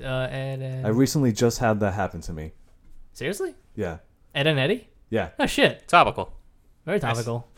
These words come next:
Speaker 1: Very
Speaker 2: Yeah.
Speaker 1: relevant.
Speaker 2: Yeah.
Speaker 1: Um, but yeah, if you've never seen that show, I recommend just looking up a clip of it 'cause the art style in it is so unique,
Speaker 2: Yeah.
Speaker 1: I think.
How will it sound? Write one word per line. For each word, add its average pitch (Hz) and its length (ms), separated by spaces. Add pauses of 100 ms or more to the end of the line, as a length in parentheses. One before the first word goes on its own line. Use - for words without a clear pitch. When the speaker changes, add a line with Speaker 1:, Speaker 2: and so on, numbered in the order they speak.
(200)
Speaker 1:
Very 147 180
Speaker 2:
Yeah. 165 60
Speaker 1:
relevant. 143 500 (320)
Speaker 2:
Yeah. - 60 (480)
Speaker 1:
Um, 135 360
but 156 100
yeah, 147 80
if 135 160
you've 147 140
never 151 180
seen 170 140
that 160 140
show, 147 380
I 131 220 (140)
recommend 131 500
just 127 280
looking 139 260
up 131 100
a 123 60
clip 131 240
of 156 140
it 160 160
'cause 143 120
the 127 120
art 131 200
style 143 300
in 139 80
it 110 60
is 120 80
so 135 200
unique, 123 580
Speaker 2:
Yeah. - 140
Speaker 1:
I 190 80
think. 262 440